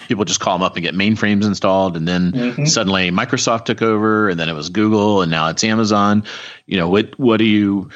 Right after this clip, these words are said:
Speaker 1: any votes on, like, the next dark horse? It, it, you know, is it gonna be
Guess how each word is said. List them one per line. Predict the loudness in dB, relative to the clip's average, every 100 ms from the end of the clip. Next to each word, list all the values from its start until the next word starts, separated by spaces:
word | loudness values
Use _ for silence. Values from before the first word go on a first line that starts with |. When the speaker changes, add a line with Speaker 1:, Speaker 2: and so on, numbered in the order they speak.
| -20 -8
Speaker 1:
any | -2 0
votes | 2 0 0
on, | -2 0
like, | -2 -2
the | -2
next | -2 -2 -2 -4 -6
dark | -2 -2 0
horse? | 0 0 -2 -8
It, | -6 -6
it, | -6 -6
you | -4
know, | -4 -4 -4
is | 0 0
it |
gonna | 2 0
be | 2 2 2